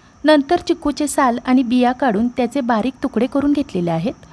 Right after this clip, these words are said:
तुकडे करून झाल्यानंतर मिक्सरमध्ये त्याची पेस्ट करून घेतलेली आहे. शंभर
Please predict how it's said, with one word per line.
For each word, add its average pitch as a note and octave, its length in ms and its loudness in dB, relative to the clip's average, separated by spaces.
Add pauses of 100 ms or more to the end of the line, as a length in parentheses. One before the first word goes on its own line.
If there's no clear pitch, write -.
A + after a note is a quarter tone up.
(460)
तुकडे F4 260 2
करून F4 260 2
झाल्यानंतर D#4 600 2
मिक्सरमध्ये B3+ 600 0
त्याची F#3+ 240 -2
पेस्ट - 340 -2
करून G3 220 0
घेतलेली F3+ 380 0
आहे. E3 320 -2 (340)
शंभर D4+ 460 4